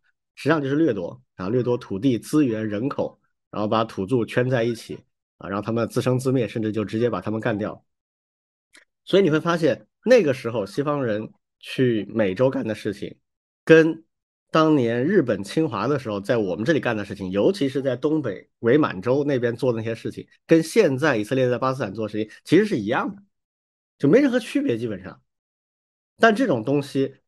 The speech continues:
被包装成了一个美国的国家精神，因为大家知道美国没有真正的民族嘛，所以它的国族认同其实来自于对这样一些精神的认同。啊，这个叫 spiritual frontier。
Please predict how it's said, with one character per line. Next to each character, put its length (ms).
被 240
包 320
装 200
成 220
了 140
一 100
个 140
美 240
国 120
的 80
国 140
家 100
精 200
神， 160
因 40
为 60
大 80
家 60
知 100
道 100
美 160
国 140
没 220
有 120
真 200
正 100
的 80
民 260
族 160
嘛， 140
所 120
以 20
它 80
的 80
国 180
族 140
认 160
同 180
其 140
实 80
来 180
自 140
于 40
对 100
这 100
样 100
一 40
些 160
精 200
神 140
的 100
认 200
同。 160
啊， 180
这 80
个 60
叫 160
spiritual 560
frontier。 600